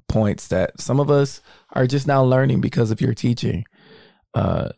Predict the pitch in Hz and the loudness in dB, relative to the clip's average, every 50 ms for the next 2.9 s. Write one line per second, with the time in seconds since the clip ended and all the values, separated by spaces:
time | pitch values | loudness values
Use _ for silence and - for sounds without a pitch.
0 | _ - - 104 113 110 - - 110 101 98 101 98 - - - 98 95 95 95 | _ -4 -2 0 0 0 0 0 0 2 2 0 0 -2 -4 -4 -2 0 0 0
1 | 95 98 101 101 98 - - - - 101 95 95 92 98 101 101 98 95 95 95 | 0 0 0 0 -2 -2 -4 -2 -2 0 2 2 2 2 2 2 2 2 2 0
2 | 98 110 139 - _ _ _ _ _ _ 120 107 95 85 82 - - - | 0 -2 -4 -8 _ _ _ _ _ _ -2 0 0 0 0 -2 -4 -8